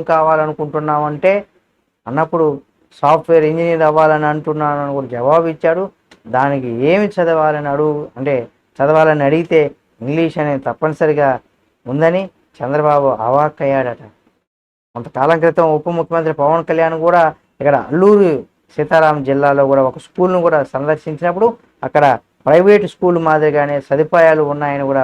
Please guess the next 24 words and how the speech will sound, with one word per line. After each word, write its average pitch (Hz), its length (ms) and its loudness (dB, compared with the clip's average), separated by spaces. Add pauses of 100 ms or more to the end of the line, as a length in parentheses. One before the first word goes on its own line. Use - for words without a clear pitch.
ప్రశంసించారు. 147 760 -4 (760)
మంత్రి 143 220 -4 (120)
లోకేష్ 160 440 2
కూడా 156 140 2 (120)
ప్రభుత్వ 175 400 -2
స్కూళ్ళలో 165 460 0
ఉన్నటువంటి 151 380 -4 (140)
వాస్తవ 202 320 2 (100)
పరిస్థితులను 151 480 -2
గమనించి 180 400 -6 (400)
ఒకంత 143 240 -2 (160)
ఆశ్చర్యపోయినటువంటి 165 920 2 (120)
వీడియోలు 143 340 -2
కూడా 139 180 -2
గతంలో 139 400 -2
వైరల్ 139 380 2
అయ్యాయని 135 240 -2
కూడా 131 160 -10
చెప్పుకోవచ్చు. 143 420 -8 (440)
ఇప్పుడు 139 260 -2
చంద్రబాబు 160 420 2
నాయుడు 151 240 0
గారు 143 180 0
స్వయంగా 175 420 2